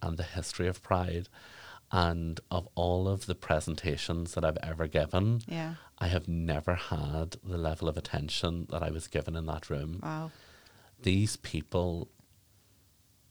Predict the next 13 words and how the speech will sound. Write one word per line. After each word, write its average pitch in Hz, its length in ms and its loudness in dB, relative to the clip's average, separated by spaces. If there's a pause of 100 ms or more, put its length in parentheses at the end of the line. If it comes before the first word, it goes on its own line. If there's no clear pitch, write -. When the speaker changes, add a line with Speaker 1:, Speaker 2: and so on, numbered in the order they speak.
(120)
Speaker 1:
were 90 160 4
coming 82 400 0
here. 85 380 2
They 85 160 0 (100)
didn't - 300 -2
know 87 100 2
what 85 260 0
to 87 80 0
expect. - 580 -4
Speaker 2:
Mm-hmm. 180 340 -6 (1300)
Speaker 1:
I 104 80 4
think 107 360 4
for 82 420 4